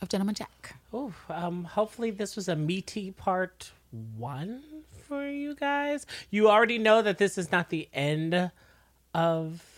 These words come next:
Speaker 2: the <laughs>
Speaker 1: All right.
Speaker 2: of
Speaker 1: Listen
Speaker 2: the
Speaker 1: to this
Speaker 2: historical
Speaker 1: motherfucker. He
Speaker 2: nightcap.
Speaker 1: just drank too much.
Speaker 2: Yeah,
Speaker 1: He doesn't
Speaker 2: there
Speaker 1: know
Speaker 2: was,
Speaker 1: what the
Speaker 2: there,
Speaker 1: fuck he's
Speaker 2: there
Speaker 1: saying.
Speaker 2: was lots of drink. Um, um,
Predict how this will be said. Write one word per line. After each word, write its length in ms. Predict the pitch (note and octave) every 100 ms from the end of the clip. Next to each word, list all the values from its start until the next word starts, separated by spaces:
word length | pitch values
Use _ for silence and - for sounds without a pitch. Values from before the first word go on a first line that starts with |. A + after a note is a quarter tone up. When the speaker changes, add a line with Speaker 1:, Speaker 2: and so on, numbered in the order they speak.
| _ _ _ _
Speaker 2:
the 540 | E3 D#3+ D#3+ D#3+ D#3+ E3 _ _ _ _ _ _ _ _ _ _ -
<laughs> 360 | F#3 - C5+
Speaker 1:
All 100 | C4 - - G#3+ - - - -
right. 160 | B3+ C#4 - - - -
Speaker 2:
of 120 | G3+
Speaker 1:
Listen 40 | A3+
Speaker 2:
the 40 |
Speaker 1:
to 100 | A3+
this 40 | G#3+
Speaker 2:
historical 440 | G3+ E3+ A3 D3+
Speaker 1:
motherfucker. 20 | D3
He 40 |
Speaker 2:
nightcap. 400 | F#3+ G#3 D4 F#3+
Speaker 1:
just 80 | G3
drank 300 | D#3 D#3 F3
too 180 | - G3+
much. 200 | C3 A2+
Speaker 2:
Yeah, 80 | F#3+
Speaker 1:
He 60 | G#3
doesn't 120 | D#3
Speaker 2:
there 120 | A3+
Speaker 1:
know 60 | A3+
Speaker 2:
was, 180 | A3 -
Speaker 1:
what 60 |
the 100 | G#3
Speaker 2:
there, 100 | G3+
Speaker 1:
fuck 200 | D#3 D3+
he's 180 | D#3 D3+
Speaker 2:
there 140 | F#3
Speaker 1:
saying. 100 | G3
Speaker 2:
was 200 | G#3+ G3 F3
lots 260 | D#3+ -
of 100 | D3+
drink. 380 | - C3 C3+ - - - _
Um, 420 | D#3+ D#3 D3+ D#3 D#3 _ _ _ _ _ _ - _
um, 640 | - D3+ D3 C#3+ C#3+ D3